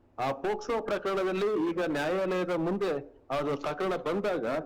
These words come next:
ಈ ಹಿಂದೆ ನ್ಯಾಯಾಲಯ ಅವರಿಗೆ ಜಾಮೀನು ರಹಿತ ವಾರೆಂಟ್ ಅನ್ನ ಜಾರಿ ಮಾಡುತ್ತೆ. ಜಾಮೀನು ರಹಿತ ಈ ನಿಟ್ಟಿನಲ್ಲಿ ಪೊಲೀಸರು ಅವ್ರು ಎಲ್ಲಿದ್ದಾರೆ ಅಂತ ಹೇಳಿ ಒಂದ್ ರೀತಿ ಸರ್ಚ್ ಮಾಡ್ತಾ ಇದ್ರು, ಎಲ್ಲಿದ್ದಾರೆ ಅಂತ ಹೇಳಿ. ಆದ್ರೆ ದೆಹಲಿಯಲ್ಲಿ ಹೋಗಿದ್ದಾರೆ ಅಂತ ಮಾಹಿತಿ ಇತ್ತು. ಮತ್ತೆ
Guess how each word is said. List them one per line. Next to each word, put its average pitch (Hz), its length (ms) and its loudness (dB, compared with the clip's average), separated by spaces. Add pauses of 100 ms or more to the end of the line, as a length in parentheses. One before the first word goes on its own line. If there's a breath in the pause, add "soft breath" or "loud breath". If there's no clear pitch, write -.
ಈ 165 180 2
ಹಿಂದೆ 214 220 0
ನ್ಯಾಯಾಲಯ 185 520 2
ಅವರಿಗೆ 175 340 0
ಜಾಮೀನು 180 420 0
ರಹಿತ 180 320 -2 (540)
ವಾರೆಂಟ್ 175 320 0
ಅನ್ನ 165 120 0
ಜಾರಿ 143 300 2
ಮಾಡುತ್ತೆ. 123 340 -2
ಜಾಮೀನು 156 360 0
ರಹಿತ 190 180 -2 (3000)
ಈ 220 60 0
ನಿಟ್ಟಿನಲ್ಲಿ 214 420 2
ಪೊಲೀಸರು 208 480 -2
ಅವ್ರು 196 140 2
ಎಲ್ಲಿದ್ದಾರೆ 202 360 2
ಅಂತ 196 280 -2
ಹೇಳಿ 190 480 -2 (120)
ಒಂದ್ 170 140 0
ರೀತಿ 190 380 0
ಸರ್ಚ್ 180 300 -6
ಮಾಡ್ತಾ 170 360 0
ಇದ್ರು, 151 180 0
ಎಲ್ಲಿದ್ದಾರೆ 156 360 2
ಅಂತ 139 200 -2
ಹೇಳಿ. 165 240 2
ಆದ್ರೆ 175 200 0
ದೆಹಲಿಯಲ್ಲಿ 170 380 2
ಹೋಗಿದ್ದಾರೆ 170 360 0
ಅಂತ 170 180 -2
ಮಾಹಿತಿ 160 380 -2
ಇತ್ತು. 190 340 -2
ಮತ್ತೆ 180 260 0